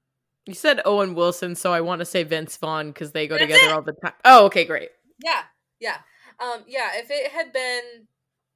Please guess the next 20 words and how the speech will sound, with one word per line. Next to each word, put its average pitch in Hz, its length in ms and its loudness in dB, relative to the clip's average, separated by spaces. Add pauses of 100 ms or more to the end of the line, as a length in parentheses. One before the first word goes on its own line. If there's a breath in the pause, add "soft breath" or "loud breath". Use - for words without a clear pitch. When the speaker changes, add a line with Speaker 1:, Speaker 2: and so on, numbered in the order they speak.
(140)
Speaker 2:
you 220 120 -14
know, 208 160 -8
Will 202 220 -12
Ferrell, 185 600 -12
Vince 180 300 -18
Vaughn, 175 520 -16 (120)
Owen 185 240 -14
Wilson 180 520 -18
type 196 400 -14
shit, - 320 -14
I 208 80 -8
would 208 120 -12
have 196 100 -18
hated 156 340 -20
this - 180 -20
movie. - 400 -20 (420)
Speaker 1:
I 294 320 4
honestly 302 560 0
think, 214 440 -6 (440)
though, 247 580 0